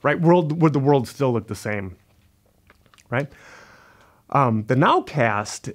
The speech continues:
is something similar. It's a hypothetical thought experiment, but they're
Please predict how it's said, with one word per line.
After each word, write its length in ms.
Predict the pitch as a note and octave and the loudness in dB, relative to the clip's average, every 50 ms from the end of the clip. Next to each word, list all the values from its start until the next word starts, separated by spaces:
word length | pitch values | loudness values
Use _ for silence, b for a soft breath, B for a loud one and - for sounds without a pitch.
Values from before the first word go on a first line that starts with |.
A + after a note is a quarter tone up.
| - - | -6 0
is 500 | D3 C#3+ C#3 C3 B2 A2 - - - - - - - | 2 2 2 2 0 -4 -6 -10 -16 -18 -20 -18 -14
something 480 | - C3 - - A#3 C4 B3+ C#4 B3 G#3 | -12 -6 -2 0 0 0 2 2 0 0
similar. 540 | - - - B3+ C#4+ C#4 G#3 F3 E3+ F3 E3+ | 0 -2 -2 0 2 2 2 2 2 2 0
It's 120 | - - | 0 -2
a 40 | B2+ | -6
hypothetical 800 | - - F#3 A#3 B3 - G3 - - G3+ G3 G3 F#3+ F#3 E3 C#3+ | -4 -2 -2 0 0 -2 -4 -2 -2 0 0 0 0 0 -2 -4
thought 340 | - - - C4+ C#4 C4 F#3+ | -4 -4 -4 -2 0 0 0
experiment, 1160 | D3 - - - - - C3+ A#2+ A#2 A#2+ A#2 A2+ A2+ A2+ A2+ A2+ A2+ G#2+ A2 - - - - _ _ _ _ - | -2 -2 -8 -16 -8 -4 -2 -2 0 0 0 0 0 0 0 0 -2 -4 -6 -10 -16 -20 -20 _ _ _ _ -2
but 200 | C3+ C#3+ - - | -2 -2 0 -2
they're 180 | D3+ C#3+ - | -4 -4 -4